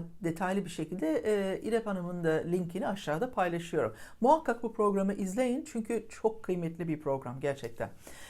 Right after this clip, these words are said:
Kanada'nın Alberta, e, eyaletine bağlı, e, Edmonton kentinde bir lisede tarih öğretmeni öğrencilere tarihteki diktatörler hakkında bir ödev veriyor. Bu ödevin başlığı "Bir diktatörü seç" diye bir, e, ödev bu.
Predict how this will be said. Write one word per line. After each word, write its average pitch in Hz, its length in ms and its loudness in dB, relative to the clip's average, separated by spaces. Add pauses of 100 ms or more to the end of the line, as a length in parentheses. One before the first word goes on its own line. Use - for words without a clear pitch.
(220)
Kanada'nın 294 540 2
Alberta, 214 520 2
e, 156 460 0
eyaletine 160 600 2
bağlı, 165 520 2
e, 170 420 0
Edmonton 180 480 0
kentinde 135 640 -4 (380)
bir 294 120 10
lisede 196 500 4
tarih 208 300 2
öğretmeni 139 600 0
öğrencilere 185 760 0
tarihteki 196 760 -2
diktatörler 185 600 0
hakkında 147 540 -2
bir 254 60 4
ödev 185 320 2
veriyor. 143 380 0
Bu 415 120 10
ödevin 175 460 2
başlığı 160 500 0
"Bir 285 320 6
diktatörü 220 460 0
seç" - 440 -6
diye 190 280 2
bir, 240 280 -6
e, 196 300 -2
ödev 196 360 2
bu. - 180 -10